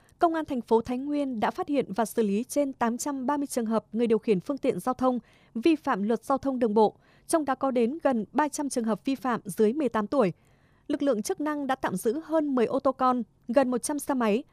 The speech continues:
Các lỗi vi phạm chủ yếu vẫn là không đội mũ bảo hiểm hơn hai trăm trường hợp, dừng đỗ không đúng nơi quy định một trăm chín mươi trường hợp, không chấp hành tín hiệu đèn giao thông sáu mươi trường hợp, có nồng độ cồn vượt quá quy định mười ba trường hợp, vân vân. Trong tháng không xảy ra ùn tắc giao thông kéo dài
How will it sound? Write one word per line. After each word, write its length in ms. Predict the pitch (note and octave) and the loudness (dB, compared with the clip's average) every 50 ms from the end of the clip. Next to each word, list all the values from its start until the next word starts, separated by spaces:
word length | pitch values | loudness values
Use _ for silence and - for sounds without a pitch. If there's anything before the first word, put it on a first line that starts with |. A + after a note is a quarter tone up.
| _ _ _ _ _ _ _ | _ _ _ _ _ _ _
Các 140 | F#4+ F#4 D#4 | 0 4 4
lỗi 120 | D4 B3+ - | 2 2 4
vi 100 | - E4 | 2 0
phạm 260 | D4+ - C#4+ C4 E3 F#3 | 0 0 -2 -4 -4 -2
chủ 140 | - A#3+ | -2 0
yếu 200 | - A3+ G#3+ A#3+ | 2 2 0 2
vẫn 180 | B3+ - - D4+ | 2 0 0 0
là 260 | D#4+ D4 C4 A#3 G#3 - _ _ _ _ _ _ | 0 -2 -2 -2 -4 -6 _ _ _ _ _ _
không 220 | - D#4+ D#4+ D4 | 2 2 2 4
đội 100 | C#4 B3 | 2 0
mũ 120 | G3 A3 B3 | 0 0 0
bảo 140 | B3+ C#4 A#3+ | 0 0 0
hiểm 280 | G#3 A#3 A3+ F3+ E3 D#3+ - | 2 2 0 0 0 -4 -4
hơn 260 | - D4+ D#4 D4 C#4+ - | 0 0 0 0 0 -4
hai 140 | D#4 D4 C4+ | -8 -8 -6
trăm 180 | - C#4+ C4 | -6 -6 -4
trường 160 | - - A3+ | -4 -4 -2
hợp, 200 | G#3 A3 G#3 - - _ _ _ _ _ _ _ | 0 0 0 0 -2 _ _ _ _ _ _ _
dừng 280 | A3 G#3 C#4+ C#4 B3+ A3+ | -6 -2 -2 -2 0 0
đỗ 180 | B3 G#3+ C#4+ | 0 -2 -2
không 220 | - - E4+ D#4+ C4 | -2 -2 -2 0 0
đúng 160 | A#3+ B3 C#4 | -2 -2 -2
nơi 100 | D4+ C#4+ | -4 -4
quy 160 | - - C#4 | -2 -2 0
định 180 | A#3+ C4 G#3 - - - | 0 0 0 -2 -6 -4
một 200 | - B3 B3+ G3 | -2 -2 0 0
trăm 240 | - - - F#3 F#3 | -2 -4 -4 -4 -4
chín 160 | - - A3+ | -4 -2 -2
mươi 80 | C4 D#4 | -2 -2
trường 180 | - - A#3 A3+ | -2 -2 0 2
hợp, 180 | A3+ G#3+ - - _ _ _ _ _ _ _ | 2 0 0 -2 _ _ _ _ _ _ _
không 240 | _ - E4 D#4+ D4 | _ 2 4 4 4
chấp 140 | - F#4 - | -2 -6 -6
hành 200 | D#4 C#4+ A#3+ G#3+ | -4 -4 -4 -2
tín 180 | - A#3 A3+ | 0 0 0
hiệu 120 | C4+ D#4+ - | 0 0 -2
đèn 220 | A3 B3 A#3+ A3 | -2 -2 -2 -2
giao 160 | A3 - C4+ | 0 0 0
thông 280 | C4+ - C4+ C4+ C4 B3+ - | 2 2 0 0 0 -2 -6
sáu 200 | - - A#3+ A3+ | -4 0 0 2
mươi 100 | B3 D#4+ | 2 0
trường 160 | - - A#3+ | 0 -2 0
hợp, 220 | G#3+ A#3 G#3+ F3+ - _ _ _ _ _ _ _ _ | 2 2 2 2 0 _ _ _ _ _ _ _ _
có 100 | B3 C4 | 2 2
nồng 200 | D4+ E4+ D#4 C4+ | 2 2 2 2
độ 120 | C4 B3 | 0 0
cồn 320 | - - B3 A#3 A#3 A3 G3+ | 2 2 2 2 2 2 2
vượt 220 | - A#3+ - - | 2 0 0 2
quá 160 | - A3 G#3+ | -2 -2 0
quy 140 | - D#4 D4+ | 0 0 0
định 160 | B3 C4+ G#3+ - - | 0 0 -2 -2 -2
mười 180 | G#3+ A#3 A#3+ | 0 0 2
ba 180 | G#3 A3+ C4+ C4 | 2 2 0 -2
trường 200 | - - A#3 G#3+ | -2 -4 -2 0
hợp, 180 | A3 G#3+ G3 - _ _ | 0 0 0 -2 _ _
vân 120 | - B3+ A#3 | 0 2 4
vân. 200 | B3 A#3+ A#3 G#3+ - _ _ _ _ _ _ _ _ _ _ _ | 6 4 4 4 -2 _ _ _ _ _ _ _ _ _ _ _
Trong 160 | - F4 D#4+ | 0 0 0
tháng 260 | - D4+ C4 A#3+ B3 D4+ | 2 -2 -4 -4 -4 -4
không 260 | - - D#4+ D4+ D4 | -2 0 0 0 0
xảy 180 | - D4 A3+ | -2 -2 -2
ra 160 | F3+ - C#4+ C#4+ | -2 -2 -4 -6
ùn 220 | - - A#3 G#3+ | -2 -2 -4 -2
tắc 180 | - D#4+ E4 - | -2 -4 -6 -2
giao 140 | - C#4 | -4 -4
thông 200 | - C#4 C#4 C4 | -2 -2 -4 -4
kéo 160 | - - G3+ A3+ | -2 -2 -2 -2
dài 320 | - C4 B3 A3+ G#3 | 0 -2 0 0 0